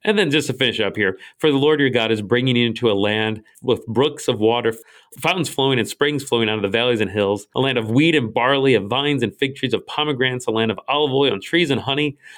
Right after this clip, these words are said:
a land which you will eat bread without scarcity, in which you will lack nothing, a land where stones have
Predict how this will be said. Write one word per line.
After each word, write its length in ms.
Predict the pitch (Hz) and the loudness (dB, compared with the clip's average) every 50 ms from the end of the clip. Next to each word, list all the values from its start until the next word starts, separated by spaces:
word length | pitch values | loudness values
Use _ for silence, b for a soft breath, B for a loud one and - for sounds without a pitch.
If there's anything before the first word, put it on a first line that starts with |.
| B B | B B
a 60 | B | B
land 300 | 143 135 139 147 160 160 | 2 2 2 2 2 2
which 200 | 147 135 135 - | 0 0 0 2
you 60 | 135 135 | 2 4
will 140 | 131 120 | 4 4
eat 200 | 117 110 107 90 | 4 2 0 -2
bread 220 | - 139 151 175 175 | -2 0 0 2 2
without 300 | 160 143 160 139 127 - | 0 0 0 0 -2 -2
scarcity, 520 | - - 117 113 107 110 - - 120 113 110 | -4 -2 0 0 0 -2 -2 0 2 2 2
in 100 | 110 107 | 2 0
which 200 | 107 110 - - | -2 -2 0 0
you 60 | 110 | 0
will 100 | 98 98 | 0 0
lack 260 | 101 98 98 - - | 0 -2 -2 -4 -4
nothing, 360 | 113 110 101 92 - 98 92 | -2 -2 -2 -2 -4 -6 -6
a 60 | 92 | -4
land 300 | 98 107 117 120 120 117 - b b b b b b - | -2 -2 0 -2 -2 -4 -6 b b b b b b -10
where 320 | - 131 123 123 117 113 | -2 2 2 2 2 2
stones 600 | 110 - - - - 135 143 143 147 151 139 131 | 0 -4 -6 -2 -2 0 2 2 2 0 0 -2
have 160 | 117 107 104 | -4 -4 -4